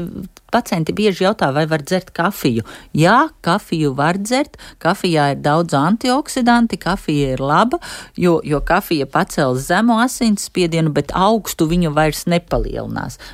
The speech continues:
Bet tas, kas jāatcerās, ka kafija pati par sevi ir urīna dzenoša,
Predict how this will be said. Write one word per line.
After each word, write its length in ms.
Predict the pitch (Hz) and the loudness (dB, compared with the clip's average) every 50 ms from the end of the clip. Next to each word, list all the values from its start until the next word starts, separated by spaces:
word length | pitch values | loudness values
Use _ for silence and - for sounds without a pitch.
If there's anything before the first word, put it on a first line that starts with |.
| - - | -14 -2
Bet 300 | - 208 247 277 - - | 0 2 2 2 0 0
tas, 220 | - 208 240 - - | 0 0 0 0 0
kas 160 | - 170 - - | -2 -4 -2 0
jāatcerās, 560 | - - 131 147 - - 247 214 185 156 147 - | 0 2 2 0 0 0 2 2 2 2 0 -2
ka 140 | - 156 147 | -6 -8 -8
kafija 540 | - - 196 208 247 - - 208 180 151 139 | -6 -4 -4 -4 -4 -4 -6 -4 -4 -4 -4
pati 320 | - - 185 226 - - 175 | -2 -4 -4 -4 -4 -6 -8
par 240 | - - 147 - - | -4 -4 -4 -4 -4
sevi 320 | - - 190 185 175 160 | -4 -2 0 0 2 0
ir 80 | 147 156 | 0 2
urīna 400 | 180 196 190 170 147 139 135 131 | 2 2 2 2 0 0 -2 0
dzenoša, 640 | 165 185 202 233 262 262 262 269 285 - 285 262 | 2 2 4 4 6 6 4 4 2 0 -4 -6